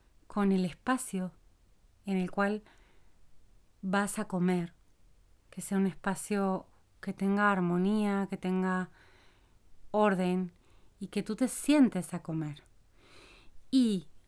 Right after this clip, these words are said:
como tercero y principal, para completar este tip, pon toda tu atención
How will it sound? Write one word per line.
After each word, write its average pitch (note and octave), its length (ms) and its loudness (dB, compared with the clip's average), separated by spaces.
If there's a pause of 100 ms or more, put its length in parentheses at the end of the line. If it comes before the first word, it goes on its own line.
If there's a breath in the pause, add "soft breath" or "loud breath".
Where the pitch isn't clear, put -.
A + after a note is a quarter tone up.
(300)
como F#3 340 -2
tercero F#3+ 640 0
y F3 80 -2
principal, F#3 760 -2 (180)
para E3+ 200 -6
completar F3 460 -2
este F3+ 200 -6
tip, F#3+ 260 -6 (1500 soft breath)
pon A3+ 340 2 (100)
toda C4+ 320 8
tu C4 80 -2
atención G3+ 800 -2